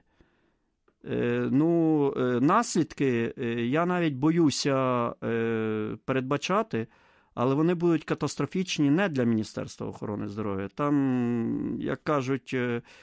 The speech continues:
прийшли і пішли, бо я не вірю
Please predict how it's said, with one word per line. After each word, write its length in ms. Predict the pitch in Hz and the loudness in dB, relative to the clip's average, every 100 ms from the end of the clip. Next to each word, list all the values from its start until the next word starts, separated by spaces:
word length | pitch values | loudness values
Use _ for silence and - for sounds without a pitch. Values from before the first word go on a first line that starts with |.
| - - | -20 0
прийшли 420 | 143 143 185 180 | 2 4 4 4
і 60 | 160 | 4
пішли, 540 | 165 143 196 220 214 - _ _ _ _ | 2 2 4 2 2 -4 _ _ _ _
бо 360 | 110 120 123 120 | -6 -2 0 2
я 180 | 143 160 | 2 2
не 120 | 170 | 2
вірю 640 | 147 113 107 110 110 113 | 2 2 0 -2 -4 -6